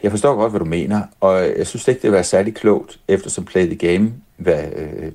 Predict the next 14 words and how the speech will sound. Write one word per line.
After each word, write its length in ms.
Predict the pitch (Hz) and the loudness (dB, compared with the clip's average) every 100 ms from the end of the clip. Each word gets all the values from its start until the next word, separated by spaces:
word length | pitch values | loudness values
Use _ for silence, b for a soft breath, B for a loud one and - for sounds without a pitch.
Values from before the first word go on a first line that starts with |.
| - | 2
de 100 | 104 | 2
f-, 220 | - - | 2 -4
også 240 | 92 - | -4 -2
tit 160 | - 113 | -4 -2
fortæller 340 | 107 135 113 | 0 2 4
os, 300 | 92 90 - b b | 2 0 -10 b b
øh, 240 | 95 82 - | 2 2 2
ikke 200 | 104 104 | 0 0
sidder 280 | 117 90 95 | 2 4 2
med 140 | 87 | 0
det 120 | 80 | 0
reelle 360 | 82 95 104 101 - - | 2 4 4 0 -4 -12
idrætspolitiske 840 | - 123 101 107 98 90 82 - 82 | -4 0 0 0 -2 -2 -4 0 2
ansvar, 540 | 87 101 107 80 - | 2 2 0 0 -2